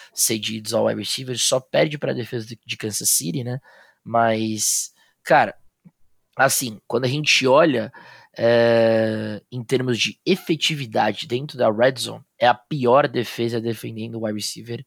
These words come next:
na red zone. E quando a gente fala de Mike Williams, a gente fala de wide receiver dominante na red zone, por causa da, do tamanho dele. Então isso que me intriga bastante aí do Mike Williams essa semana, ele que jogou essa semana,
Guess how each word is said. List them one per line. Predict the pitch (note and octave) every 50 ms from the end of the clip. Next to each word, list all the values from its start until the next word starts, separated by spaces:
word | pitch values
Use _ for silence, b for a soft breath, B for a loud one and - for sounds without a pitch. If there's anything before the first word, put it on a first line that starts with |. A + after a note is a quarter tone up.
| _ _ _ -
na | - C#3+ C#3
red | A2 G#2 F#2 - -
zone. | - - _ _ _ B B B B B B
E | - -
quando | - F#3 E3
a | D#3+
gente | D3 D3 C#3+ -
fala | - - C3 A#2+ B2 A#2+
de | A#2+ A2+
Mike | A#2 A#2 A2 - _
Williams, | - D3+ D#3 B2+ A2+ G#2+ - - -
a | F#3
gente | E3 E3+ D#3+ - -
fala | - B2+ B2 A#2+ A#2+ B2 C3 D#3 D#3
de | B2 C3+
wide | C3 C3+ B2 A#2+ A#2+
receiver | A2+ - - G#2+ A2 G#2+ G#2+
dominante | G#2+ A#2 B2 F3 D#3+ B2 A#2+ A#2+ - - C3 C#3 - _ _ _ _ _ _ _
na | - F#3+ F#3
red | B2 G#2+ G2+ F#2+ -
zone, | - G#2 G#2+
por | - -
causa | A#2+ A#2 G#2+
da, | A2 - -
do | - A#2
tamanho | - - A#2+ A#2 A#2+ B2 C#3 C3
dele. | A#2 G#2 - - A#2+ _ B B B B B B B B
Então | _ - B2+ C3
isso | C#3+ - -
que | D#3
me | D#3+ D#3
intriga | D3 - - D3 C#3 C#3+
bastante | C3+ C3 A#2 - - C3 C3 B2 - B2
aí | A#2+ A#2+
do | A#2+
Mike | A#2 A#2 A2 - A#2
Williams | A2+ A2+ - -
essa |
semana, | - - A#2 G#2+ A#2+ B2 A#2+
ele | A#2+ B2 B2+
que | - - C#3 C3
jogou | A#2 B2 C3 A#2+ A2+ B2 A#2+ C3 C#3+
essa | D3 - -
semana, | B2+ - - A#2 A2+ A#2 B2 A#2 A#2 A#2